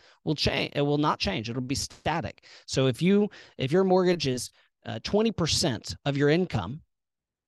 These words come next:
that's what it's going to be for the next ten to twenty years.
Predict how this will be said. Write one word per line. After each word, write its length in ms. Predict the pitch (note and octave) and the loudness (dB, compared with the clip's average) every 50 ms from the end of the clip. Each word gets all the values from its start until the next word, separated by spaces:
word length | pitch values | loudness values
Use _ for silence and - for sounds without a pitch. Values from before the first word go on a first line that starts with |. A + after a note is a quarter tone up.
| _ _ _ _ _ _ _ - | _ _ _ _ _ _ _ -4
that's 180 | C3+ D3 - | -4 -2 0
what 140 | F3+ F3+ E3+ | 2 2 4
it's 160 | E3+ D#3+ - | 4 2 0
going 160 | - F3 E3 D#3+ | 0 0 2 2
to 80 | D3+ | 0
be 340 | C#3 A3 B3 B3 - - _ _ _ _ _ _ _ | 0 -2 -4 -4 -6 -8 _ _ _ _ _ _ _
for 80 | - D3+ | -4 -2
the 120 | C3+ C#3 | 0 0
next 340 | C#3 C#3 C#3 D3 - - - | 0 0 0 -2 -2 -4 -6
ten 180 | - D#3+ C3+ C3+ | -6 -4 -4 -4
to 60 | C#3+ | -4
twenty 260 | C#3 - D#3 C#3 D3 | -6 -6 -4 -4 -4
years. 260 | G3 A3+ - - - | -4 -4 -6 -6 -8